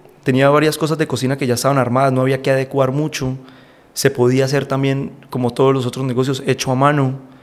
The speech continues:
Hagamos lo que sea informal, que sea, mm, como esta ciudad de verano, tranquila, sin, sin, sin, sin tanto form-, sin tanta formalidad. Y en el parqueadero empezamos, abrimos, nos costó, era pandemia,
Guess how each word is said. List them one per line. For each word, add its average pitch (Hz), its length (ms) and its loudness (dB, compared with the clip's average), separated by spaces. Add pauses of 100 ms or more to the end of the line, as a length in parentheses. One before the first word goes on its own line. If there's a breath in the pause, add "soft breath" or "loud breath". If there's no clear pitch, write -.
(540 loud breath)
Hagamos 143 380 0
lo 139 80 2
que 135 100 -4
sea 127 140 2
informal, 139 480 0
que 127 100 -6
sea, 139 640 2
mm, 123 440 -6 (840 loud breath)
como 135 200 4
esta 156 180 2
ciudad 139 380 4
de 120 140 0
verano, 123 340 4
tranquila, 117 560 0 (920 loud breath)
sin, 123 320 0
sin, 120 340 0
sin, 123 400 -2
sin 123 220 -2
tanto 123 280 0
form-, 123 300 0
sin 123 240 0
tanta 131 240 -2
formalidad. 120 720 0 (1080 loud breath)
Y 139 600 4
en 131 120 6
el 127 100 4
parqueadero 127 440 4
empezamos, 135 680 0
abrimos, 131 600 0
nos 123 160 -2
costó, 127 520 0
era 127 160 4
pandemia, 139 640 0